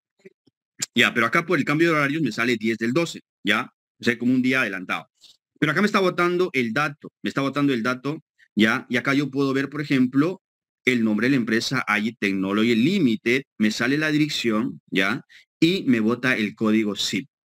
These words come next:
¿ya? El código cip, que es lo más importante. Si usted se mete en una empresa de negocios o, o una empresa que dice que opera en los mercados financieros,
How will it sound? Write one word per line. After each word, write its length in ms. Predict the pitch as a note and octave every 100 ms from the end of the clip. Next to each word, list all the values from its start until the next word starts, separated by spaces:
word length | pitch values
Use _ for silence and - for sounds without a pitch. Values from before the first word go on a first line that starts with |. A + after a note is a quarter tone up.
| _ _ -
¿ya? 280 | G2+ A#2+ -
El 240 | G#2 F#2+
código 300 | - G#2+ G2+
cip, 160 | - -
que 100 | D#3
es 120 | E3
lo 100 | D#3
más 220 | D3 G#3+
importante. 640 | G#3+ F3+ F2+ F2 - D#2 F#2+
Si 80 | A2
usted 140 | F3+
se 80 | G3+
mete 160 | G3 F#3
en 60 |
una 100 | F#3
empresa 260 | F3 F3+ F3+
de 60 |
negocios 480 | D#3+ D#3+ D#3+ D#3+ D#3+ _ - -
o, 100 | -
o 320 | B2 G2+ - B2
una 160 | D3 D#3
empresa 280 | D3 D#3
que 80 | D3
dice 240 | B2 D3 G#2+
que 60 |
opera 180 | F#2+ A#2+
en 40 |
los 100 | B2+
mercados 260 | C3 C3 C#3+
financieros, 480 | D#3 E3 D#3 C#3